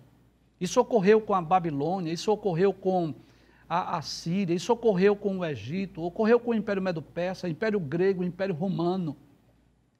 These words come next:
O governo, o império do anticristo será o mais curto de todos, será apenas de sete anos. Mas o reino milenial de Cristo será eterno.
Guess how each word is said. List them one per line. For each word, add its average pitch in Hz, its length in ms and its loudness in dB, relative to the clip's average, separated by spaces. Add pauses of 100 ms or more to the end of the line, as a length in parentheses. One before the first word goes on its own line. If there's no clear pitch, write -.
(320)
O 185 140 4
governo, 208 680 6
o 214 60 6
império 226 440 0
do 202 120 2
anticristo 220 380 -2
será 277 160 4
o 277 60 6
mais 269 360 2
curto 285 280 -2
de 262 100 0
todos, 233 280 0
será 240 180 2
apenas 277 380 0
de 277 140 0
sete 277 440 -2
anos. 254 680 -2 (840)
Mas 160 280 0
o 175 80 2
reino 254 720 2
milenial 196 500 0
de 165 120 -6
Cristo 190 420 -8
será 185 260 -4
eterno. 151 720 -8